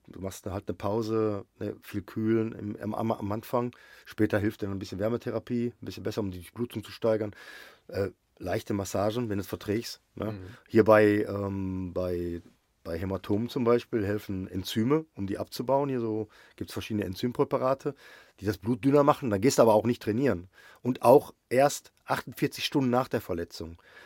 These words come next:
Speaker 1: Wenn du die vorher nimmst, blutet noch mehr ein, weil das Blut dünner wird. Also bloß kein Aspirin oder so nehmen, direkt nach 'm, nach 'ner, äh, nach 'm, nach 'm, äh, harten Treffer. Das blutet so dermaßen ein. Also, ähm,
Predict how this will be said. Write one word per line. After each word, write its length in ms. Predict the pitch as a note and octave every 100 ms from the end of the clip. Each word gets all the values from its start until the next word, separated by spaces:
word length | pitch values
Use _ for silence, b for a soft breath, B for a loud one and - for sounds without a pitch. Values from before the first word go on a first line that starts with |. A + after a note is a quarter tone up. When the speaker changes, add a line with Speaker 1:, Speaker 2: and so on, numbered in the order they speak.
| B
Speaker 1:
Wenn 100 | G#2
du 80 | G#2
die 120 | G2
vorher 320 | G2+ C#3 D3+ C3
nimmst, 340 | A#2 C#3 -
blutet 300 | A2+ C3 C#3
noch 180 | C3 -
mehr 200 | C3+ C3
ein, 220 | C3+ B2+
weil 80 | F#2+
das 100 | F2
Blut 200 | G2+ G2+
dünner 220 | A2+ G2+
wird. 180 | E2 E2+
Also 180 | F2 F#2
bloß 360 | D#2+ G#2+ D3 D3
kein 160 | C3 A#2
Aspirin 560 | B2+ - C3 A#2 D#3
oder 180 | C3 A2
so 140 | G#2
nehmen, 320 | G#2+ A#2 B2+ B2+ B B B -
direkt 280 | A2 C3 -
nach 220 | B2 -
'm, 240 | A#2+ A2+ -
nach 220 | A2+ A#2+
'ner, 120 | A#2 - -
äh, 300 | A2 G#2+ A2
nach 180 | A2+ -
'm, 360 | A#2 G#2 G#2 G2+
nach 220 | A2 -
'm, 220 | G#2+ G#2+
äh, 500 | G#2+ G#2 G2+ A2 G#2
harten 240 | G#2+ B2+
Treffer. 360 | G#2 B2+ - E2+ B B B B -
Das 160 | F#2
blutet 400 | - D3+ F3 B2+
so 180 | G#2+ D#3
dermaßen 600 | C3 D3+ C#3 C#3 C#3 C3+
ein. 360 | B2+ C3+ B2 C3+
Also, 440 | - G#2+ G#2+ G#2+
ähm, 140 | G2+